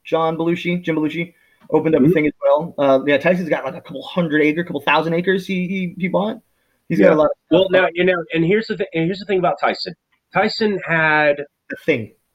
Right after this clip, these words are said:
Speaker 2: Well, he had star power. You don't have that. Sorry. Wait,
Speaker 1: No.
Speaker 2: hey,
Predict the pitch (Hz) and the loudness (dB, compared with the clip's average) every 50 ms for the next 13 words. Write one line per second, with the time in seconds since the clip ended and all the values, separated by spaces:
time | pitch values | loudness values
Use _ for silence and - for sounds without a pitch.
0 | _ _ _ _ _ _ _ - - _ _ 143 151 147 147 175 175 185 190 190 | _ _ _ _ _ _ _ -20 -20 _ _ 0 0 2 4 4 4 4 2 0
1 | - - 143 127 110 - - 90 78 71 82 - _ _ _ _ _ 104 104 120 | -2 -2 0 0 0 0 -2 -4 -4 -6 -8 -12 _ _ _ _ _ -20 -6 -2
2 | 147 151 151 143 131 110 110 101 90 85 82 64 53 - _ _ _ _ - - | 0 2 4 2 2 2 0 -2 -2 -2 -6 -8 -8 -12 _ _ _ _ -4 0
3 | 123 101 85 82 80 - - _ _ _ _ _ _ - 139 185 139 127 220 233 | 2 2 2 0 -2 -6 -12 _ _ _ _ _ _ 0 2 2 2 2 2 0
4 | 165 - | 0 0